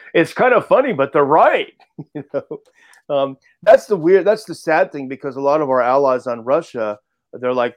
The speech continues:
uh, like Matt Gaetz, you know, he's, you know, he's good on Russia. Chip Roy from Texas is good on Russia, but they're good on Russia because, no,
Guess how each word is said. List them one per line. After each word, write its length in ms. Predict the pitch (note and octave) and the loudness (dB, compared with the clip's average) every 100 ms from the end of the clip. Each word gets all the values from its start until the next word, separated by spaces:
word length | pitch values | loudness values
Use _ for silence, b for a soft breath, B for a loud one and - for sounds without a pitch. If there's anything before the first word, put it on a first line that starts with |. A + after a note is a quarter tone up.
| - | -8
uh, 100 | A#2+ | -8
like 200 | A#2+ A#2 | -6 -6
Matt 280 | C3+ A#2+ F2+ | -6 -6 -6
Gaetz, 420 | C3 B2 G2+ - | -8 -8 -10 -16
you 80 | A#2+ | -14
know, 160 | A2 A2 | -10 -10
he's, 220 | A#2 G#2+ - | -12 -20 -20
you 180 | A#2 G#2+ | -16 -14
know, 80 | |
he's 160 | G#2+ G#2+ | -14 -14
good 200 | B2 A#2 | -8 -6
on 160 | A2 A2+ | -4 0
Russia. 320 | A#2 - A2+ | -2 -2 -6
Chip 240 | - B2+ | -4 -4
Roy 220 | B2 B2 A#2+ | 2 2 2
from 180 | A2+ | -2
Texas 560 | G2 A#2+ A#2+ - G#2+ - _ _ - | -6 -6 -4 -8 -10 -12 _ _ -14
is 120 | A2+ | -8
good 200 | C3+ B2+ | -2 0
on 180 | A#2+ A#2 | 0 4
Russia, 400 | B2 A#2+ A#2+ G#2 b b - | 2 2 0 -2 b b 0
but 180 | D3+ C#3+ | 2 4
they're 140 | D3 | 2
good 220 | C#3 G#3+ | 4 4
on 200 | G#3+ E3+ | 4 2
Russia 320 | D#3+ F#3+ F#3+ D3 | 2 2 0 -8
because, 260 | C#3+ D3+ | -10 -10
no, 420 | A3+ D#4 D4 E3 | -2 0 2 0